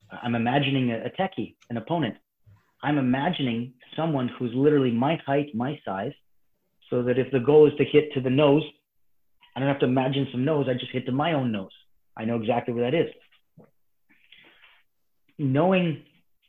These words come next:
that there's someone there, and at one, two, three,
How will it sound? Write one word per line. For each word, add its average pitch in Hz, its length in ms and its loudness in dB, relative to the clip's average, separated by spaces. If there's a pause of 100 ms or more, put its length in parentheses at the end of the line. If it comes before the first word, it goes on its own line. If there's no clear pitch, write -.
(720)
that 127 340 -6
there's 143 260 -2 (100)
someone 143 340 -4
there, 120 360 -4 (1160)
and 127 180 -2
at 123 160 -4 (280)
one, 139 600 -2
two, 131 180 -2 (140)
three, 139 220 2